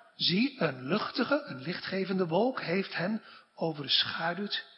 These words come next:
En zie, let op, een stem uit de wolk zeggende, "Deze is mijn geliefde zoon, in de welke, in wie ik mijn welbehagen heb.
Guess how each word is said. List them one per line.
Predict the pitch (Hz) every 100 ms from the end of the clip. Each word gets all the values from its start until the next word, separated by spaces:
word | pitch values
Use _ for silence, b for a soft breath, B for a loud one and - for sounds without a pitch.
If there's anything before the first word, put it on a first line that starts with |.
| _ _ _ _ _
En | - 165
zie, | 165 285 247 - - - - _ _
let | - 185
op, | 220 269 - - - _
een | 208 185
stem | 175 - 233 320 330
uit | - 190 180
de | 165
wolk | 165 165
zeggende, | - 185 175 156 156 180 - B B B -
"Deze | 151 202 220 320 330 247 214 285
is | 262 220
mijn | 175 196 208 214
geliefde | 190 196 180 202 - 190
zoon, | 151 175 160 123 127 - b b b b _
in | 160 139
de | 127
welke, | 160 214 254 247 - -
in | 147 131
wie | 180 208 226 - _ _ -
ik | 180 185 - - -
mijn | 156 165 147
welbehagen | 196 196 135 135 131 - 135
heb. | 147 -